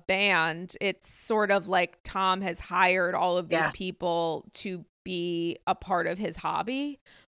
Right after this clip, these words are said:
Speaker 1: which
Speaker 2: Yeah.
Speaker 1: is a terrible financial <laughs> strategy, especially if you now become the villain for bajillions of people.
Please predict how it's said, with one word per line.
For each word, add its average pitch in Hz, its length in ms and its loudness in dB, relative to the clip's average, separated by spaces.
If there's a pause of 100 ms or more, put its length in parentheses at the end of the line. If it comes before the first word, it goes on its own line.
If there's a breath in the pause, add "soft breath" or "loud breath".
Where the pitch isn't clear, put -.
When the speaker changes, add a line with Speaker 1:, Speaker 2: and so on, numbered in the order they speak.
Speaker 1:
which 233 160 -2
Speaker 2:
Yeah. 240 40 2
Speaker 1:
is 214 100 -2
a 208 80 0
terrible 202 960 4
financial 185 640 -2
<laughs> - 0 -
strategy, 185 840 -2
especially 180 800 -2
if 185 220 0 (1040 soft breath)
you 233 240 0
now 202 200 4
become 190 460 -2
the 190 100 0
villain 180 520 2
for 185 220 -6
bajillions 175 580 -4
of 180 140 -6
people. - 640 -4